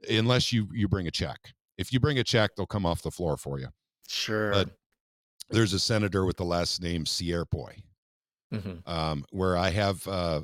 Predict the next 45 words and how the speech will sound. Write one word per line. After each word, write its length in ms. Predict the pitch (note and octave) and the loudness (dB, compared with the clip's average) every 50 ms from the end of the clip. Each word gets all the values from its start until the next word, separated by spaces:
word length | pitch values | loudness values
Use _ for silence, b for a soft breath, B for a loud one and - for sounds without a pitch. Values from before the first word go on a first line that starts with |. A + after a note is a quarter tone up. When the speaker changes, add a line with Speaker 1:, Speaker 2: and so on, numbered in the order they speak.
| C2+ | -4
Speaker 1:
a 100 | D#2+ F2+ | -6 -6
lot 220 | F2+ F#2 F#2 G#2+ A#2 | -2 2 2 2 2
of 80 | B2 | 2
people 360 | - C3 B2+ A#2 - A2+ A#2 G#2+ | 2 0 0 0 0 0 0 0
in 100 | G#2+ G#2 | -2 -2
the 60 | G2+ F#2 | -2 -2
Missouri 340 | F2+ F2 - G2+ G2 G2 | -2 -2 -2 -2 -2 -4
Freedom 300 | F2+ - G2+ G2 G2 F#2+ | -4 -2 -4 -4 -2 -2
Initiative 460 | F2+ F2 G2 G2 - F#2+ E2+ E2+ E2 D#2 | -2 -2 -2 -2 -4 -4 -4 -6 -6 -6
have 120 | D#2+ D2+ | -8 -8
complained 440 | - - D2+ C#2 - G#2+ G2+ A2 G#2+ G2 | -8 -8 -8 -6 -4 -2 -2 -2 -2 -2
about 220 | D2+ F2 D#2 D2+ | -4 -4 -4 -4
him. 180 | E2+ E2 D2+ D#2 | -4 -4 -4 -4
They 140 | - E2+ F2 | -2 -2 0
simply 800 | - - - - - A2+ G#2 G2+ - - G#2 G#2+ G#2+ A2 G#2+ b b b b b b _ | 0 0 0 0 0 0 0 -2 -4 -4 -2 0 0 -2 -2 b b b b b b _
never 480 | G2 F#2+ F#2 F2+ F2+ F2+ D#2 F#2 F2+ D#2 | -4 0 4 4 4 4 4 2 0 2
get 180 | D2+ E2 D#2 - | 0 -2 -2 -2
to 80 | - | -6
meet 200 | E2 E2 E2 E2+ | -6 -6 -6 -6
with 160 | - E2 D#2+ - | -6 -8 -6 -6
him. 160 | E2+ D#2+ C#2+ | -6 -6 -6
He 140 | - F2 E2 | -4 -4 -2
never 280 | D#2 D2+ D#2 D2+ E2+ D#2+ | -2 -2 -2 -2 -2 -2
makes 260 | D#2 D#2 D#2 - - | -2 -2 -2 -4 -4
time 220 | - D#2+ D#2 D2+ D2 | -4 -4 -4 -4 -4
for 100 | - E2 | -6 -6
them. 120 | D#2 D2+ | -4 -4
He's 180 | D2 D2+ D2+ F2 | -4 -4 -4 -2
a 60 | E2 | -2
senator. 500 | - - F2 D2 C#2+ C#2 C#2+ D#2+ F2+ - _ _ _ _ _ _ b b b b b b b b b | -2 -2 -2 -4 -4 -4 -4 -4 -6 -6 _ _ _ _ _ _ b b b b b b b b b
He's 180 | - E2 D2+ - | -2 0 2 2
a 60 | G2+ | 4
rhino. 560 | G2+ B2+ C3+ C3+ C#3+ C#3+ G2+ C#2 - - - - _ _ _ | 6 6 6 8 8 6 6 4 2 -4 -10 -20 _ _ _
He's 160 | E2+ E2 - | -6 -4 -2
what 140 | G2 F2+ - | -2 -2 0
we 80 | F2+ E2 | -2 -2
call 220 | - F2 E2+ E2+ | 0 0 2 2
a 40 | D#2+ | 4
rhino. 480 | D2+ D#2 D#2 D2+ D2 C#2 B1 A1 - - _ - - | 4 4 4 2 2 0 -4 -6 -10 -16 _ -12 -10
Speaker 2:
Mm-hmm. 280 | G#2 G#2 F2 G2 F#2 D#2 | -8 -8 -8 -8 -8 -6
Speaker 1:
He 120 | E2+ F2+ F2 | -2 -2 2
runs 300 | E2 F#2+ G2 G2 F#2 G2 | 4 4 4 4 2 2
as 140 | G2 E2+ D#2+ | 0 0 0
a 60 | F#2+ | -2
Republican, 880 | E2+ E2 D2 - - G#2 G2+ F#2 G2+ F2 - - E2+ D#2+ D#2 D#2+ D2+ | -2 -2 -2 0 0 0 2 2 0 -2 0 0 0 0 0 0 -2